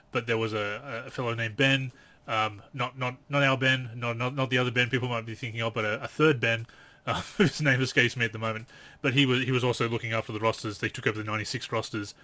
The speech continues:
uh, from, from Lutz when he stopped doing it. So you would always have that. You'd have some other projects as well, but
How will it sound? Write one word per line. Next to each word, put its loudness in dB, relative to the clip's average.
uh, -6
from, -8
from -12
Lutz 0
when -4
he -6
stopped -6
doing 2
it. 0
So 4
you 0
would 2
always 8
have 4
that. 6
You'd -4
have 0
some -2
other 2
projects 2
as -4
well, 0
but 2